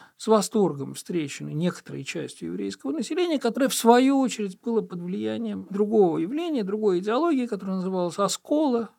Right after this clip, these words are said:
"Просвещение", и сформировалась в конце восемнадцатого века в еврейской общине Берлина, откуда распространилась по всему миру. Сначала в Пруссию, потом в Польшу, потом уже, собственно, в Российскую империю. Да?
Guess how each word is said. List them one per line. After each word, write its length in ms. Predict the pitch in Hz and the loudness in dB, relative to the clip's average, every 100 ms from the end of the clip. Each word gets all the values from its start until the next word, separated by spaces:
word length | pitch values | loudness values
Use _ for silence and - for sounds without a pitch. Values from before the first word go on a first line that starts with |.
| _ | _
"Просвещение", 960 | - 180 - 180 - 262 254 240 214 220 _ - - _ _ | -14 -10 -8 -6 -4 -2 0 0 -4 -8 _ -20 -20 _ _
и 180 | 240 247 | 0 0
сформировалась 800 | - 180 170 185 185 208 202 180 | 0 -4 -2 0 0 0 0 -4
в 60 | |
конце 340 | - 165 175 180 | -8 -8 -6 -6
восемнадцатого 640 | 156 180 175 160 - 196 | -6 -4 -4 -6 -6 -4
века 320 | 233 247 190 | -2 -2 -4
в 60 | 165 | -4
еврейской 720 | 160 175 190 180 - 180 160 | -4 -4 -4 -6 -8 -6 -6
общине 600 | 156 160 - 190 180 170 | -8 -10 -6 -4 -2 -2
Берлина, 640 | 156 165 170 214 254 180 | 0 0 2 0 0 -2
откуда 400 | 156 - 208 185 | -4 -8 -4 -4
распространилась 760 | 151 - 151 - 151 180 180 | -6 -14 -16 -10 -8 -6 -8
по 160 | - 147 | -10 -14
всему 580 | - 180 170 165 156 - | -10 -8 -6 -8 -10 -6
миру. 420 | 185 190 147 - - - - - | -2 0 -2 -6 -16 -20 -20 -14
Сначала 500 | - 147 - 135 135 | -8 -6 -6 -6 -6
в 60 | |
Пруссию, 420 | - 311 262 202 | -2 0 0 -2
потом 320 | 175 151 160 156 | -4 -8 -10 -8
в 40 | |
Польшу, 320 | 262 226 - | -6 -6 -8
потом 280 | - - 180 | -16 -14 -12
уже, 120 | 151 135 | -12 -12
собственно, 380 | 156 156 156 | -16 -14 -12
в 40 | 151 | -8
Российскую 600 | 151 143 151 143 - 151 | -8 -8 -12 -14 -12 -12
империю. 480 | 143 - - - 156 | -12 -14 -16 -18 -12
Да? 180 | 311 | -12